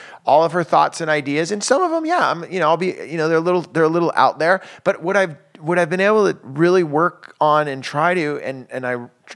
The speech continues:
I, I hope I can share this with everyone listening, is that as soon as I let go of that little teeny girl and, "Oh God, I wish she was so small," I let go of that, and just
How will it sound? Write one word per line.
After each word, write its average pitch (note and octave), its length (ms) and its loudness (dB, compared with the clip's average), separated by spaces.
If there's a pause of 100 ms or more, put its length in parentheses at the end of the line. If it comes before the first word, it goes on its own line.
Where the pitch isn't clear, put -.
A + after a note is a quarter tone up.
(120)
I, A#2+ 260 -4
I B2 120 -2
hope C3+ 180 -2
I D3 80 0
can A#2+ 100 -14
share B2+ 260 0
this D3+ 140 -4
with F#2+ 100 -12
everyone A2+ 300 -2
listening, D3 380 -4
is A#2+ 100 -8
that A#2 240 -2 (460)
as B2 120 -6
soon F#3 160 -2
as A3 120 2
I - 100 4
let D3+ 320 -2
go C3+ 280 4 (100)
of A2 180 -8 (100)
that G#2+ 380 -2 (160)
little F3 300 -2
teeny E3+ 300 -8
girl E3+ 400 0
and, C#3 100 -8
"Oh E3 180 0
God, E3 260 0
I D#3+ 40 -2
wish D#3+ 180 -4
she F3 120 -8
was D#3+ 120 -6
so E3+ 160 -2
small," E3 360 -4 (180)
I C#3+ 120 2
let D#3 200 0
go D3+ 140 0
of E3 80 4
that, D3 100 2
and C3 80 -8
just C#3 260 -10